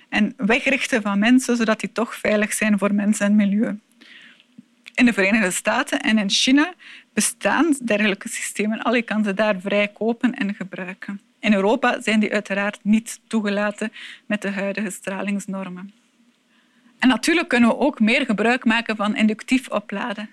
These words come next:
hè. We zouden in onze muren spoelen kunnen integreren, zodat we geen stopcontacten meer nodig hebben, maar onze elektronica gewoon opladen door die aan de muur te hangen. Of we zouden spoelen in de grond kunnen installeren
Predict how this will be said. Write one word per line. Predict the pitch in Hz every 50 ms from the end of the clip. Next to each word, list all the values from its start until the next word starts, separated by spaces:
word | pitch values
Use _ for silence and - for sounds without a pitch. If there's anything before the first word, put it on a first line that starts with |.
| _ _
hè. | - 294 339 - - - - - - -
We | - 208
zouden | 208 - 214 247 262 262 254
in | 208 233 240
onze | 233 208 214 214
muren | 208 208 220 247 294 302 294 233
spoelen | 196 - - - - 294 311 277 254 254
kunnen | - - 208 214 -
integreren, | - 214 208 - 202 202 - - 196 202 208 226 262 - - - - - - - - - - - _
zodat | - - 226 226 -
we | - 214
geen | 196 - 240 294 294
stopcontacten | - - - 226 233 - - 214 208 214 220 - - - 202
meer | 190 190 196
nodig | - 190 190 214 240 254 254 -
hebben, | 285 277 302 370 381 - - - - - - _ _ _
maar | 202 214 214 214
onze | - - 220 202 151
elektronica | 208 226 202 - - - 214 247 262 285 285 - 233 220
gewoon | 208 196 196 202 214 240 233
opladen | - 220 - - - 233 233 240 226 240 233 233 - - _ _
door | - 202 208 226 214 208
die | 214 226 233 233 - _ _ _ _ _ _ _ _ _ _ _ _
aan | - 226 226 220
de | 220
muur | 214 214 220 240 247 -
te | - 208
hangen. | 190 190 196 196 196 196 196 - - _
Of | - - 214
we | 208 233
zouden | - 208 202 190 190
spoelen | - - - 254 277 285 277 -
in | - 214
de | 214 208
grond | 202 - 226 240 285 294 - -
kunnen | - 240 233 -
installeren | - 220 208 - - 214 202 202 202 208 233 254 277 262